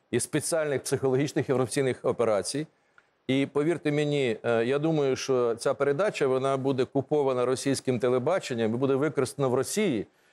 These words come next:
для того, щоб ще більше переконати, що у нас громадянська війна, що у нас, е, е, в парламенті є люди, які не визнають, е, що є агресія. Це ще раз підтверджує те, що я весь час говорив.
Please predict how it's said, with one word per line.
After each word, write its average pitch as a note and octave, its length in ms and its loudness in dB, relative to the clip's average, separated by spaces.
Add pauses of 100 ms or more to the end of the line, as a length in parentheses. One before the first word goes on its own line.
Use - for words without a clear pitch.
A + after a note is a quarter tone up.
(160)
для C#3 180 0
того, D#3+ 300 0
щоб E3+ 500 -2
ще - 180 -2
більше D#3 340 0
переконати, D3 720 0
що C#3+ 260 0
у D3 60 2
нас D3 420 -2 (220)
громадянська D3 640 0
війна, C3 540 0
що C#3 280 0
у C#3 80 0
нас, C#3+ 420 -2
е, C3 280 0
е, B2 260 2
в A2+ 60 -4
парламенті D3 680 0
є C3 160 2
люди, C3+ 400 0 (320)
які C#3 500 0
не D#3+ 240 2
визнають, D#3 840 0
е, C#3+ 320 2
що - 140 -2
є C#3+ 280 0
агресія. C#3+ 800 0 (400)
Це C#3+ 140 0
ще G#3 140 -2
раз F#3+ 140 -2
підтверджує D#3+ 540 -2
те, E3+ 220 0
що - 160 -2
я D3+ 200 0
весь D3 140 -2
час C#3+ 260 -2
говорив. A#2 460 0